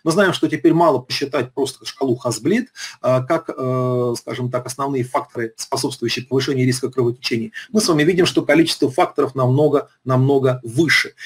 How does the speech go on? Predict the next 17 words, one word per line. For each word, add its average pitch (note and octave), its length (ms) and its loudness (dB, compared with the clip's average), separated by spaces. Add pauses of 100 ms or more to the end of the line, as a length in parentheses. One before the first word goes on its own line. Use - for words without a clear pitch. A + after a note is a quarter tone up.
(160)
и D3 160 2
включает, C3+ 600 0
э, B2 100 2
ряд B2+ 220 0
позиций, C#3 420 -2
ну, C#3+ 80 -4
которые C#3 340 0
мы C3+ 140 4
в B2 40 2
рутинной B2+ 360 0
практике C3+ 400 -6
не C3 80 0
определяем. C3 540 -2 (560)
Ну, C#3+ 100 -4
не D3 80 0
определяем D3+ 500 2
мы G#2+ 160 -6